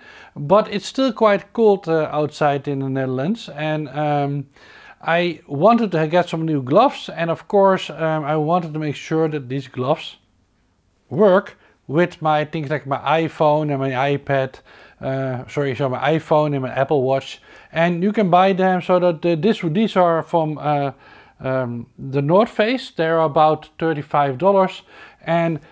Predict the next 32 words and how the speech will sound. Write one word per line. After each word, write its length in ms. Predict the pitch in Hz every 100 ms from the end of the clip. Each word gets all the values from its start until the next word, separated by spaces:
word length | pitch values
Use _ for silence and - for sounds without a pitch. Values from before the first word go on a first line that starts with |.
| -
the 100 | 156
nice 300 | 185 262 -
thing 240 | 240 226
is, 200 | 214 -
uh, 140 | 180
they 100 | 180
have 180 | 180 180
this 200 | 175 156
sort 280 | - 185 170
of 100 | 147
grippy 440 | 120 190 214 190
area 360 | 147 165 156 151
over 300 | 127 143 131
here, 320 | 127 226 302 - _ _ _ -
which 260 | 160 170
if 180 | - 170
you 140 | 156 147
are 100 | 139
holding 320 | 180 180 160
the 80 | 147
camera 420 | 208 196 160 143
works 300 | 139 156 117
very 320 | 117 185 151
well. 320 | 127 185 247
I 200 | 156 160
found 340 | - 175 170 156
that 120 | 147
it's 180 | 139 -
very 280 | 185 220
good 240 | 156 165 156
to 80 | 147
control 480 | 151 131 151 123